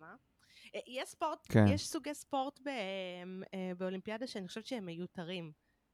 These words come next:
Speaker 1: כמו כדורסל וכדורגל לצורך העניין, ואני מאוד מאוד חובבת את שני הז'אנרים, אז אי אפשר להאשים אותי בזה. אה, פשוט נראה לי שזה,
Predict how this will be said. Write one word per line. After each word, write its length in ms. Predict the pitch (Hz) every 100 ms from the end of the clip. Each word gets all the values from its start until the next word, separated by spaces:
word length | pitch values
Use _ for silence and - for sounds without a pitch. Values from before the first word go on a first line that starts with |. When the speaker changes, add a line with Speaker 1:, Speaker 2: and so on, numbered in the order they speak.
| _
Speaker 1:
כמו 200 | 240 240
כדורסל 580 | - 214 185 190 208 196
וכדורגל 540 | 190 - 165 160 156 -
לצורך 460 | - - 165 180
העניין, 420 | 180 175 175 240 233
ואני 160 | 208
מאוד 300 | 208 180 247
מאוד 200 | 262 247
חובבת 420 | - 220 220 226
את 80 | -
שני 200 | - 240
הז'אנרים, 600 | 226 220 208 208 214 214
אז 100 | 202
אי 80 | 202
אפשר 180 | 233 269
להאשים 440 | 220 190 - 208
אותי 340 | 208 - 202 190
בזה. 540 | 175 170 175 180 202 285 - - - -
אה, 60 | -
פשוט 200 | - -
נראה 260 | 330 285
לי 100 | 285
שזה, 400 | 302 254 220 202